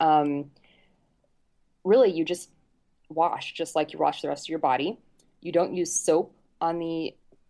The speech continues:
inside of the foreskin, just like you don't put soap inside your vagina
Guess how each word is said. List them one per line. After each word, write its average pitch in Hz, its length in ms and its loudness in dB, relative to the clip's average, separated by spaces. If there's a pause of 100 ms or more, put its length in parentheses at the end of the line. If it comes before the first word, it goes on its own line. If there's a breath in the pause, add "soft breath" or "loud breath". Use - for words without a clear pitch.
(140)
inside 185 320 2
of 170 60 2
the 151 80 -4
foreskin, 208 500 -2
just 175 200 -4
like 156 160 0
you 160 80 2
don't 143 180 0
put - 140 -4
soap 151 260 0
inside 139 320 -2
your 139 100 -4
vagina 147 560 0